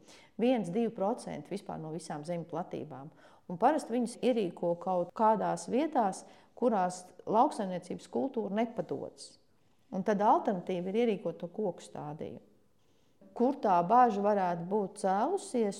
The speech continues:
manuprāt, no mūsu austrumu puses, kur vienu brīdi bija tāda situācija, ka cilvēkiem vienkārši nebija darba, viņi to teritoriju pamet, zemes viņi pārdeva tam, kurš tajā brīdī bija gatavs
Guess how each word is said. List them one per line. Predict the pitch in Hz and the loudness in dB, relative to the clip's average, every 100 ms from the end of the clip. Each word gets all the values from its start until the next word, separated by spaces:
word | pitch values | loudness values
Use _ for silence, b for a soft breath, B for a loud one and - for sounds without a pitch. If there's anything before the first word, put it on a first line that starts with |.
| 220 | 0
manuprāt, | 247 196 190 175 165 - | 0 -2 -2 -2 -4 -8
no | 180 180 175 | -6 -4 -2
mūsu | 175 185 196 220 196 | -2 0 0 -2 0
austrumu | 170 185 - 339 381 392 | 2 2 0 -4 -2 2
puses, | 370 453 - - - - | 2 2 -4 -14 -18 -8
kur | 202 190 175 165 160 - - | -4 -2 -2 -4 -8 -12 -6
vienu | 202 190 165 | -4 -2 -2
brīdi | 196 202 160 | -2 -2 -2
bija | 170 196 | -4 -4
tāda | 185 165 160 | -4 -6 -8
situācija, | - 202 214 160 156 - 156 | -10 -8 -6 -6 -8 -10 -10
ka | 160 | -10
cilvēkiem | - 196 190 170 - 165 | -6 -6 -4 -8 -10 -6
vienkārši | 170 180 151 156 180 | -6 -6 -8 -10 -10
nebija | 165 160 139 | -8 -10 -6
darba, | 170 202 349 - - B B B - | -4 -2 -2 -6 -14 B B B -6
viņi | 208 196 | -4 -2
to | 170 | -4
teritoriju | - 196 175 - 170 156 151 | -4 -6 -6 -10 -8 -8 -6
pamet, | 170 196 359 453 - - - | -2 -2 -2 -6 -16 -20 -10
zemes | 185 196 165 - | -4 -2 -4 -8
viņi | 160 156 - | -10 -10 -6
pārdeva | 165 160 185 233 359 392 | -4 -4 -2 -2 -4 -4
tam, | - 202 320 | 0 0 0
kurš | 311 285 180 | -4 -4 -2
tajā | 170 | -4
brīdī | 175 226 247 | -2 -2 -2
bija | 185 170 | -2 -4
gatavs | 180 262 254 | -4 -4 -6